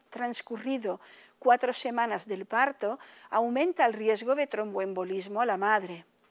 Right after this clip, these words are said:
La pseudoefedrina, que es un anticongestionante,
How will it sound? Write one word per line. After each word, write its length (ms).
La 220
pseudoefedrina, 1400
que 100
es 140
un 120
anticongestionante, 1500